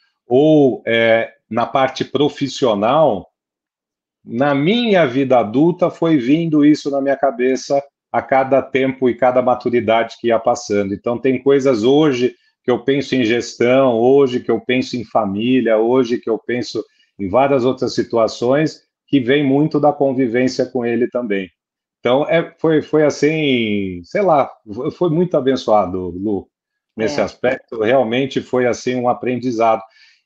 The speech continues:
Speaker 1: E ele, ele me convidou pra trabalhar na T V várias vezes. Meu pai nunca deixou.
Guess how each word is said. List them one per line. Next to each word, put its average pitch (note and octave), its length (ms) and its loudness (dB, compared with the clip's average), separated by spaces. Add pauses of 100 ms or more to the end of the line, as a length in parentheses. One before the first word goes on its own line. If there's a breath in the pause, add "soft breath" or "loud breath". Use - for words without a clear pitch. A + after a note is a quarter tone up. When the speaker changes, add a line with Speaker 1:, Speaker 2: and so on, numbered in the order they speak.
(200)
Speaker 1:
E C#3 120 4
ele, G3+ 140 4 (140)
ele F#3+ 280 4
me E3+ 100 0
convidou C3+ 440 0
pra B2 140 0
trabalhar A2+ 480 0
na A2 80 -4
T G#2 160 -2
V B2 220 0
várias C3+ 460 2
vezes. F#2 580 -10 (160)
Meu G#2 180 0
pai C3+ 160 2
nunca C#3+ 340 0
deixou. A2+ 600 -2